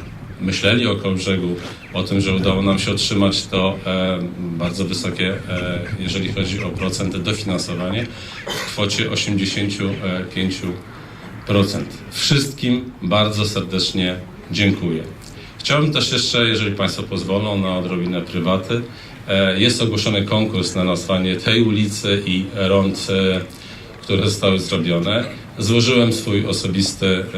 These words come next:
e, akces. E, zaproponowałem, by te ronda nazwać, e, skarbami Kołobrzegu. Nie mam jeszcze pomysłu na nazwę tej drogi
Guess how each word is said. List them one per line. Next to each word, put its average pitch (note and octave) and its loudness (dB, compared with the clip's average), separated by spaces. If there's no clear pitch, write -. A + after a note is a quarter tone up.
e, F2+ -4
akces. G#2 0
E, F#2+ 0
zaproponowałem, G2+ 2
by F#2+ 2
te G2 2
ronda G2 6
nazwać, F#2+ 2
e, F#2 0
skarbami G2 4
Kołobrzegu. F2+ 4
Nie C3 6
mam E3+ 4
jeszcze C3+ 0
pomysłu A#2+ 0
na G2 0
nazwę G2+ 0
tej G2 0
drogi F2+ 0